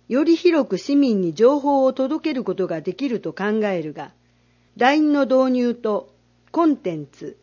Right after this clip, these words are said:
課題、セキュリティを問う。答弁。他市の状況を参考に導入の検討を進める。ラインの導入については、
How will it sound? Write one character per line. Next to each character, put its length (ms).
課 160
題、 320
セ 220
キ 140
ュ 40
リ 140
テ 120
ィ 220
を 80
問 280
う。 40
答 220
弁。 260
他 140
市 140
の 140
状 200
況 320
を 100
参 300
考 280
に 280
導 280
入 220
の 160
検 300
討 300
を 80
進 320
め 120
る。 180
ラ 200
イ 60
ン 100
の 100
導 260
入 200
に 200
つ 140
い 100
て 160
は、 160